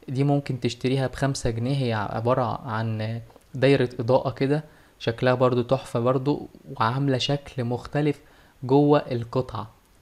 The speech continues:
فعلا في النهايه انا بتمنى لحضراتكم التوفيق،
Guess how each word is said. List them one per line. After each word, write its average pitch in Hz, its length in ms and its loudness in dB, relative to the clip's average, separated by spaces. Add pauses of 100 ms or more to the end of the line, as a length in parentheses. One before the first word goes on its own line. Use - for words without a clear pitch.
فعلا 143 300 6
في 117 140 -8
النهايه 139 460 2
انا 135 80 0
بتمنى 131 380 -2
لحضراتكم 127 500 -2
التوفيق، 120 520 -4